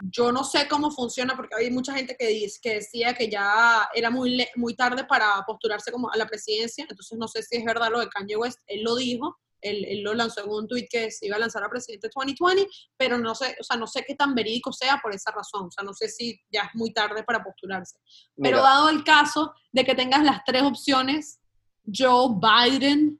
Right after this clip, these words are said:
Speaker 1: Sleepy Joe, Donaldo Trump o Yeezy, ¿por quién votarías?
Speaker 2: Coño, te voy a decir una cosa, el problema es que Kanye, para empezar, que no se puede lanzar por el Partido Republicano, porque ya el, el,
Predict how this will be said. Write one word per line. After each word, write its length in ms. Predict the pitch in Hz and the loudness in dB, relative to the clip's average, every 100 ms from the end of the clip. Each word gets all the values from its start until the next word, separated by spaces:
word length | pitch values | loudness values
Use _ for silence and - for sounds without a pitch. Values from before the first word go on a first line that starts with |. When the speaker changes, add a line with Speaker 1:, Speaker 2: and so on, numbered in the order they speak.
| _ | _
Speaker 1:
Sleepy 500 | - 277 285 285 262 | -2 6 8 8 4
Joe, 420 | 233 262 269 330 - _ _ _ _ _ - | 4 4 4 2 -6 _ _ _ _ _ -2
Donaldo 1000 | 254 254 254 269 285 302 285 311 311 320 - - | 4 4 6 6 8 8 6 8 6 6 -2 -2
Trump 480 | 262 269 294 349 - _ _ _ _ _ _ _ - | 2 6 6 4 -2 _ _ _ _ _ _ _ -4
o 460 | 247 254 247 - | 2 4 4 0
Yeezy, 840 | 233 226 311 480 - 220 226 294 - | -8 2 4 4 2 -6 -4 -4 -6
¿por 160 | 240 226 | -6 -4
quién 160 | 240 | -2
votarías? 640 | 240 240 220 196 175 180 _ _ _ _ _ _ | -2 0 -2 -4 -8 -18 _ _ _ _ _ _
Speaker 2:
Coño, 360 | 123 117 110 104 | 0 4 2 6
te 80 | |
voy 80 | 120 | 6
a 40 | 120 | 6
decir 180 | - | 4
una 140 | 131 131 | 2 4
cosa, 280 | 135 117 110 | 2 4 0
el 120 | 101 | 2
problema 520 | 117 113 117 131 139 | 2 4 2 2 0
es 140 | 143 | -2
que 340 | - 135 120 - - | -4 -4 -2 -6 2
Kanye, 600 | 139 131 131 139 131 - _ _ | 4 4 2 2 0 -4 _ _
para 160 | 127 117 | 2 2
empezar, 400 | 107 - 113 107 | 0 0 0 2
que 240 | 131 127 - | 0 0 -2
no 180 | 117 110 | -2 -2
se 100 | 123 | 0
puede 160 | 127 | 0
lanzar 280 | 120 - 101 | 0 0 0
por 100 | 120 | 0
el 80 | 117 | 0
Partido 300 | 104 - 104 | -2 0 0
Republicano, 680 | 120 - 101 98 95 101 113 | 0 -2 -2 0 0 -2 -4
porque 380 | 113 95 95 90 | -4 -2 -2 0
ya 180 | 92 | 0
el, 200 | 90 95 - | 0 -4 -4
el, 400 | 104 101 87 | -2 -2 -4